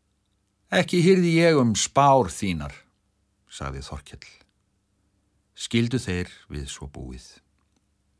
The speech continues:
Gísli fer nú til Hergilseyjar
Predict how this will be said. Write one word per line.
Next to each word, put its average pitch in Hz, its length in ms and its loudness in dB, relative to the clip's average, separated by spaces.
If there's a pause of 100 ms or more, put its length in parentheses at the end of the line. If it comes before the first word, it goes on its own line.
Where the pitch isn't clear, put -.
(1900)
Gísli 127 400 2
fer 113 180 -2
nú 90 220 -2
til 101 180 -10
Hergilseyjar 82 840 -6